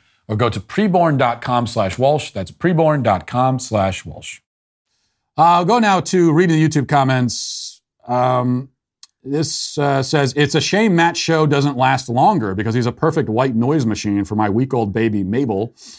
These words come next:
She goes right to sleep when Matt starts talking. Newest member of S B G and probably the sweetest." Well, she's not paying attention to my show, uh, so she's banned from the show.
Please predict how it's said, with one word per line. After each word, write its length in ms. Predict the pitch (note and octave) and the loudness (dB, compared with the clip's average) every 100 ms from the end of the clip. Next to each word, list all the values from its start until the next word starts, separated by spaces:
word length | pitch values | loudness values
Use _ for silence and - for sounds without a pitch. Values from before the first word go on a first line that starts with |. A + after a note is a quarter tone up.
| _ _ | _ _
She 160 | - G3 | -4 2
goes 220 | F#3+ D3 | 2 2
right 200 | C#3+ C3+ | 2 0
to 80 | E3 | -2
sleep 320 | - D#3 D3 | -2 0 0
when 100 | A#2+ | 0
Matt 220 | A#2+ C3 | 0 0
starts 320 | - B2+ A#2 - | -2 -4 -4 -2
talking. 540 | C#3+ C3+ A2+ F#2+ G2+ _ _ _ _ | 0 0 0 -6 -8 _ _ _ _
Newest 360 | A#2+ D#3+ F3+ B2+ | 2 4 4 2
member 380 | D3 D3 C#3 B2+ | 2 2 2 2
of 240 | A#2 G#2+ | 0 0
S 180 | B2+ C3 | -4 -4
B 180 | - A2+ | -4 -2
G 220 | G2 A2+ | 0 -2
and 120 | F#2+ | -2
probably 380 | - A2+ G2+ G2+ | -2 -2 -2 -4
the 80 | F2 | -6
sweetest." 420 | - F#2 E2 - | -6 -6 -8 -6
Well, 340 | A#2+ A#2 G#2+ _ _ _ _ _ _ _ _ _ _ _ _ | -2 0 -2 _ _ _ _ _ _ _ _ _ _ _ _
she's 180 | - A#2 | -4 0
not 200 | C3 B2 | 2 2
paying 160 | C3 A#2 | 0 -2
attention 320 | B2 G#2+ G#2 | -2 -4 -4
to 40 | |
my 140 | G#2 G2+ | -4 -4
show, 440 | - F#2+ F2+ E2+ _ _ _ _ | -6 -6 -6 -10 _ _ _ _
uh, 220 | - F2+ F2 | -10 -8 -6
so 180 | G#2+ | -6
she's 220 | F#2 G#2+ F2 | -6 -6 -6
banned 400 | G#2+ F#2 D#2 - _ _ _ _ | -4 -6 -8 -14 _ _ _ _
from 180 | - F2 | -10 -10
the 60 | |
show. 300 | E2+ F2 C#2+ | -10 -12 -16